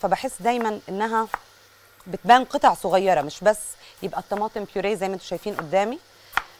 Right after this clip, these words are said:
فهنقطع طماطم كده رفلي، يعني قطع صغيرة، مش لازم تكون متساوية ولا حاجة، احنا مش سلطة، هي هتدوب جوه الأكل، جوه الصوص.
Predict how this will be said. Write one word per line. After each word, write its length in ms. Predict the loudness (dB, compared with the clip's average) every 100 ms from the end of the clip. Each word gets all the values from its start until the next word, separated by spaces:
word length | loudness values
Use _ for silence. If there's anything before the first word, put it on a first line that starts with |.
| -10
فهنقطع 520 | -4 0 0 4 2
طماطم 440 | 2 0 0 -2 -6
كده 340 | 0 4 4 0 _ _ _ -20 -20 -20 _ _ _ _ 2
رفلي، 420 | 4 4 0 -8 -6 -4
يعني 380 | -2 -4 -6 -10 _ -16 -16 -18
قطع 200 | -6 -4
صغيرة، 580 | -4 0 0 2 2 2 -2 _ _ _ _
مش 120 | -18 -16
لازم 120 | -14
تكون 260 | -12 -12
متساوية 480 | -10 -10 -6 -4 -2
ولا 140 | -2 -2
حاجة، 260 | -2 -4
احنا 180 | -6 -8
مش 160 | -8 -2
سلطة، 420 | -2 0 -2 -2
هي 140 | -4
هتدوب 340 | -6 -8 -8 -10 -12 -20 -20 -20 -20 -6
جوه 220 | 2 4
الأكل، 300 | 4 2 0 -18 -20 _ -20 -20 -20 _ _
جوه 160 | -6 -4
الصوص. 420 | -4 -2 -2 -2